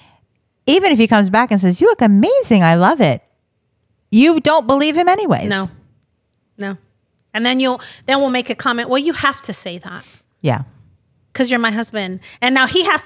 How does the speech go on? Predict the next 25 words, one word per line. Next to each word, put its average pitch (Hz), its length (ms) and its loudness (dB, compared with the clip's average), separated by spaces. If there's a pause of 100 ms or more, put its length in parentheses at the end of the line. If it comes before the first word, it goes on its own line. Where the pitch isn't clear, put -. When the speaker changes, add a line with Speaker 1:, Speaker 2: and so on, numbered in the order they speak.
Speaker 2:
to 285 60 -8
now 226 260 0
dig 202 360 -4
himself 269 380 -6
out 220 140 2
of 185 80 -8
a 170 60 -10
hole 196 420 -4 (260)
or 247 140 2
now 262 300 0 (320)
<laughs> - 320 -20
lie 233 460 2 (280)
Speaker 1:
Right. 139 320 0
Speaker 2:
two 311 140 -4
more 277 200 0
times 220 440 -6
just 277 260 -4
to 277 80 -8
get 226 240 -2
you 233 300 -6
to 214 160 -8
feel 302 160 -6
better 190 360 -6
about 202 640 -4
the, 247 260 -4